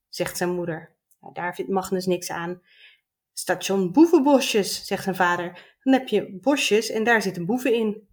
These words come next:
Boevenbosjes, met een touwtje eromheen." En dat vindt Magnus een goede naam. Hij schrijft bij het vierde bolletje:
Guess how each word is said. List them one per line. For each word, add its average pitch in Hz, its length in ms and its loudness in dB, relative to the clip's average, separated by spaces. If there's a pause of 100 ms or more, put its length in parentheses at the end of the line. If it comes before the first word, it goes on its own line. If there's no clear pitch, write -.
Boevenbosjes, 208 1080 -2
met 302 120 -2
een 226 140 2
touwtje 180 340 2
eromheen." 214 680 -2 (1200)
En 175 120 -4
dat 226 260 4
vindt - 180 -2
Magnus 196 380 2
een 170 60 -6
goede 190 280 0
naam. 160 340 -4 (340)
Hij 170 140 -8
schrijft 170 420 -4
bij - 120 -2
het - 140 -12
vierde 277 380 0
bolletje: 214 640 -2